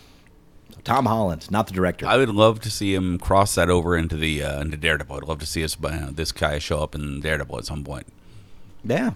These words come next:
Speaker 2: In fact, don't we have, uh, isn't the next, um, isn't the next, uh, Marvel Cinematic Universe, uh, Netflix thing coming up pretty soon? Isn't it, uh, isn't
Speaker 1: It is.
Speaker 2: Jessica Jones coming
Speaker 1: Jessica
Speaker 2: up soon?
Speaker 1: Jones is next, and, uh, I don't know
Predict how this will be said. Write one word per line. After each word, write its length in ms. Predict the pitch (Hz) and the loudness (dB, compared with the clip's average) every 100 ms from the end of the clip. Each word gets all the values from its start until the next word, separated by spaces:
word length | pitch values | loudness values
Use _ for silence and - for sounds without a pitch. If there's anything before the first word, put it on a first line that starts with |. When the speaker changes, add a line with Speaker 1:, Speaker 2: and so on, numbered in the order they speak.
| - - - 104 | -6 -20 -8 0
Speaker 2:
In 80 | |
fact, 180 | 110 113 | 4 6
don't 120 | 135 | 6
we 100 | 185 | 6
have, 260 | 190 190 190 | 4 4 4
uh, 380 | 170 160 151 139 | 4 6 6 4
isn't 240 | 135 151 | 2 0
the 80 | 147 | 0
next, 400 | 143 147 - - | 0 0 -4 -6
um, 720 | 135 139 135 135 123 120 120 - - - - - - _ _ _ _ - - | -2 0 0 0 0 0 -2 -8 -12 -12 -12 -20 -20 _ _ _ _ -20 -12
isn't 240 | 107 107 101 | -10 -6 -4
the 60 | |
next, 340 | 113 113 - - | -4 -4 -6 -4
uh, 400 | 104 104 98 98 | -2 0 -2 -2
Marvel 260 | 98 98 98 | -2 -2 -2
Cinematic 420 | 107 98 95 95 | -2 0 -2 0
Universe, 500 | 98 92 95 90 - | 0 2 0 -2 -2
uh, 300 | 90 90 87 | 0 0 0
Netflix 400 | 92 73 104 - | -2 -2 -4 -2
thing 140 | 107 | -2
coming 220 | 104 107 104 | 0 0 0
up 80 | |
pretty 140 | - 107 | 0 -2
soon? 240 | - 110 | 2 4
Isn't 220 | 104 107 | 4 4
it, 160 | 95 90 | 4 4
uh, 800 | 95 98 98 95 92 90 87 90 | 4 4 4 2 2 0 0 0
isn't 140 | 110 | 4
Speaker 1:
It 60 | 123 | 6
is. 40 | |
Speaker 2:
Jessica 260 | 117 117 113 | 8 8 6
Jones 280 | 101 107 120 | 6 4 8
coming 160 | 127 | 8
Speaker 1:
Jessica 180 | 123 123 | 8 6
Speaker 2:
up 60 | 160 | 8
soon? 40 | 160 | 10
Speaker 1:
Jones 300 | 185 151 107 | 12 10 8
is 160 | 90 92 | 2 0
next, 460 | 95 123 - - | 0 -2 -6 -2
and, 420 | 98 95 90 85 | 2 2 2 2
uh, 220 | 90 87 - | 2 2 2
I 120 | 123 | 0
don't 120 | 190 | 2
know 180 | 233 | 0